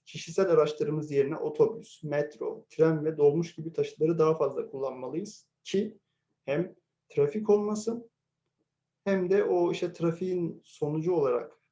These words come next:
e, artan hava kirliliği, yakıt tüketimi, yani bunları engelleyebil-, engelleyebilelim açısından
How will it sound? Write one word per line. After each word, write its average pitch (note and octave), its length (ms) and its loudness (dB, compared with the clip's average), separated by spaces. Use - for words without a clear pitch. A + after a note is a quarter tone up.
e, - 80 -8
artan C3+ 420 -2
hava C3+ 300 -4
kirliliği, E3 540 0
yakıt D3 360 -2
tüketimi, E3+ 840 -2
yani D3 280 -6
bunları D3+ 300 0
engelleyebil-, C#3+ 920 -2
engelleyebilelim C#3+ 1120 -4
açısından - 600 -18